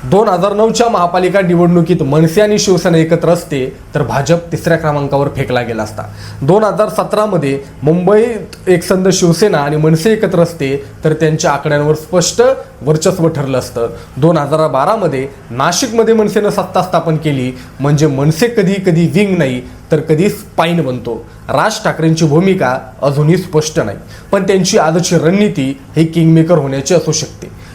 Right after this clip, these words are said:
मराठी अस्मितेचा मुद्दा आणि शहरी भागातील त्यांची मतांची टक्केवारी अजूनही काही ठिकाणी लक्षणीय आहे. त्यामुळे ही आकडेवारी लक्षात घेता राज ठाकरे कोणत्या बाजूने जातात, हे मुंबईच्या आगामी महापालिका निवडणुकीसाठी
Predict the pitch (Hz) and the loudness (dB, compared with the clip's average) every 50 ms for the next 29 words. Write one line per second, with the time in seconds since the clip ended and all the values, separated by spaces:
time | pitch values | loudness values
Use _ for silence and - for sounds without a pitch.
0 | - - - 160 180 196 208 - 247 277 - - 220 220 190 208 202 202 202 170 | -14 -4 -2 0 2 2 0 2 2 0 0 2 -2 0 0 0 0 0 0 0
1 | 165 160 160 - 131 120 120 127 - - - - - 147 160 160 160 - - 170 | 2 0 0 -2 -2 -2 -2 -4 -6 -10 -10 -4 0 2 2 2 2 2 2 2
2 | 175 190 226 247 214 175 151 151 156 151 180 190 180 180 165 160 156 180 156 147 | 2 2 2 2 2 0 0 0 -2 -2 -2 -2 0 0 0 2 2 0 0 0
3 | 139 - 147 143 - 147 131 - 156 - - 214 196 170 156 135 127 135 147 - | 0 0 0 0 -2 -4 -2 -2 -4 0 2 2 2 2 0 0 -4 -6 -8 -10
4 | - - - - - 151 139 160 160 165 185 180 185 147 151 143 - 147 - 139 | -16 -20 -6 -4 -2 0 2 4 4 4 4 2 0 -2 -2 -2 -6 -4 -2 -2
5 | 139 156 156 139 135 139 - - - 160 135 123 113 - - - - - - - | 0 2 2 2 0 0 0 0 0 -2 -2 -4 -8 -10 -12 -14 -18 -20 -20 -10
6 | - - 170 170 165 160 165 160 156 160 160 220 214 220 233 233 226 220 196 - | -2 0 2 4 4 4 4 4 2 2 0 0 2 2 2 2 2 0 -2 -2
7 | - - 185 156 - 160 160 139 135 127 131 127 - - - - - - - 135 | -2 -2 -2 0 0 0 0 0 -2 -4 -4 -6 -10 -16 -20 -16 -12 -6 -2 0
8 | 156 214 226 - - - 180 165 - 180 190 190 190 180 175 175 165 190 185 175 | 0 0 0 -2 -2 -2 -2 -2 0 0 0 0 0 0 0 2 2 2 2 2
9 | 175 170 160 165 160 156 156 143 135 - 123 120 120 - - - - - - 147 | 2 2 2 2 2 2 0 -2 -2 -2 -4 -4 -4 -6 -14 -20 -16 -4 -2 0
10 | 151 151 143 143 143 151 151 147 - 160 143 139 131 143 135 143 143 135 127 139 | 0 0 0 0 2 2 2 2 0 0 -2 0 -2 -4 -4 -2 -2 -2 -2 -2
11 | 147 143 143 131 135 131 - 131 127 139 160 196 202 185 185 165 170 165 - 160 | 0 0 0 -2 -2 -2 -2 -2 0 2 2 2 2 0 -2 -2 -2 -2 -2 -2
12 | - - 123 127 135 | -4 -4 -6 -8 -8